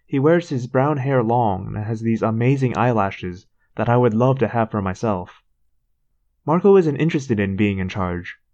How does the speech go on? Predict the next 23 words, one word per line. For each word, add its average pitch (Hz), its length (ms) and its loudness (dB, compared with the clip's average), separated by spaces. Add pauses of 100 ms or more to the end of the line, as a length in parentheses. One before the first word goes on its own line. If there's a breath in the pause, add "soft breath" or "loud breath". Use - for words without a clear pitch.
(180)
or - 120 0
even 170 320 4
in 127 120 2
being 131 300 2
part 131 180 0
of 117 100 -2
the 107 100 0
team. 101 400 -6 (1000)
He - 120 -6
wants 170 280 2
us 151 140 -2
to 131 100 0
just 135 260 -4
quit 165 280 0
the 127 80 -2
whole 101 180 -2
thing. 90 360 -10 (500)
He - 100 -4
wants 170 320 2
to 151 100 -4
forget 147 320 0
the 151 60 0
Yeerks 117 460 0